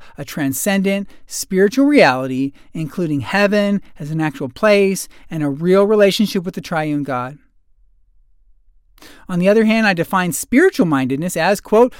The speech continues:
"a present to future oriented mental state of hope, prioritizing a moment by moment in awareness of both a transcendent spiritual reality and heaven as an eternal, permanent place,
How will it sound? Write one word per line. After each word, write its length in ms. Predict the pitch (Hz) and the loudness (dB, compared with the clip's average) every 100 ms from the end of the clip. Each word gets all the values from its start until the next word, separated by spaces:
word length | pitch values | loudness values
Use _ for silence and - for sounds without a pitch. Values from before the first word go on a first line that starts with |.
| - | -16
"a 80 | - | -16
present 480 | - - 226 262 247 | -6 2 4 4 2
to 80 | 165 | 0
future 380 | - 196 190 240 | -4 -4 -2 -2
oriented 460 | 180 175 180 202 | 0 0 0 0
mental 260 | 170 151 175 | 0 -2 -2
state 200 | - 196 | -4 0
of 100 | 220 | 0
hope, 420 | 208 277 247 - - _ _ _ _ _ - | 2 2 2 -8 -20 _ _ _ _ _ -18
prioritizing 1040 | - 170 170 196 196 202 208 190 208 208 208 - - | -2 2 4 4 2 0 0 2 -2 -2 -4 -8 -16
a 120 | 156 | -8
moment 500 | 151 160 180 196 247 | -4 0 4 4 4
by 180 | 240 240 | 4 4
moment 320 | 262 208 190 | 6 6 4
in 80 | 226 | 4
awareness 520 | 254 170 143 143 156 | 4 4 2 0 -2
of 180 | 165 143 | -4 -6
both 240 | 160 151 151 | -4 -4 -6
a 60 | |
transcendent 880 | 139 170 147 135 185 190 208 220 220 - - | -10 -6 -4 -4 -2 0 0 -2 -6 -12 -20
spiritual 720 | - - - 202 220 247 269 285 | -14 -12 -6 2 4 4 2 0
reality 680 | 339 320 139 127 123 127 139 - | 2 4 2 0 -6 -8 -10 -16
and 200 | 185 156 | -10 -8
heaven 580 | 123 190 185 190 185 190 - - | -4 -2 0 0 0 -4 -6 -12
as 160 | 160 151 | -10 -6
an 100 | 151 | -6
eternal, 760 | 143 - 208 202 190 190 185 - - | -6 -2 0 2 2 0 -2 -10 -18
permanent 500 | - 190 175 175 175 | -8 -4 -2 -2 -6
place, 580 | 139 131 101 98 - - | -10 -12 -12 -14 -18 -20